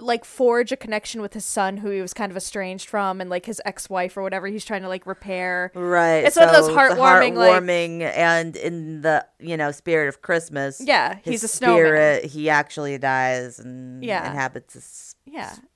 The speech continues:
Speaker 2: snowman
Speaker 1: And
Speaker 2: body. <laughs>
Speaker 1: Yeah, and now, like, as an adult, I look at that and I'm like, "Man, if my dad came," because my, my dad is dead. "If my dad came back as a snowman, I'd be like, 'The fuck?'"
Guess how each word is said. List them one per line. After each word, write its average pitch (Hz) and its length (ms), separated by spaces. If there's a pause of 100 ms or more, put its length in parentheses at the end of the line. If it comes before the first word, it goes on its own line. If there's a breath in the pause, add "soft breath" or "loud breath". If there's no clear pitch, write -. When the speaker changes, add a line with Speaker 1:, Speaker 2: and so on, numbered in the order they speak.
(280)
Speaker 2:
snowman 123 760
Speaker 1:
And 120 60
Speaker 2:
body. 120 500
<laughs> - 40
Speaker 1:
Yeah, 208 360
and 247 80
now, 254 180
like, 233 220
as 220 180
an 226 60
adult, 254 420
I 190 80
look 185 220
at 170 100
that 165 180
and - 80
I'm 175 100
like, 180 240
"Man, 196 180
if 170 140
my 269 260
dad 180 340
came," 190 240
because - 220
my, 214 180
my 202 220
dad 185 220
is 247 120
dead. 143 240
"If 180 100
my 220 180
dad 359 260
came 302 160
back 202 240
as 202 140
a 175 40
snowman, 208 680
I'd 208 140
be 208 80
like, 196 260
'The 233 140
fuck?'" 403 240